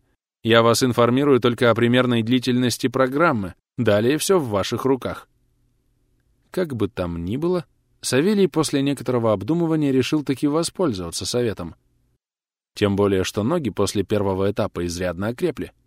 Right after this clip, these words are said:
так что как минимум добрести до автобусной остановки он теперь вполне был способен.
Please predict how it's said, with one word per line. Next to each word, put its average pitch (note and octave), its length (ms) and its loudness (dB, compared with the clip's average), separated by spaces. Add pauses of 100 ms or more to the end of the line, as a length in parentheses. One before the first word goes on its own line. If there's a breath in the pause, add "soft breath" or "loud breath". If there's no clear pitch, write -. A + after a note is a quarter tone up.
(420)
так F#2 180 -4
что - 220 0
как A#2 240 2
минимум G#2 400 0
добрести G#2 420 0
до G#2+ 140 0
автобусной G2+ 480 -4
остановки G2+ 480 -6
он E3 140 0
теперь C3+ 260 0
вполне A2 440 0
был F#2+ 140 0
способен. C3+ 600 -4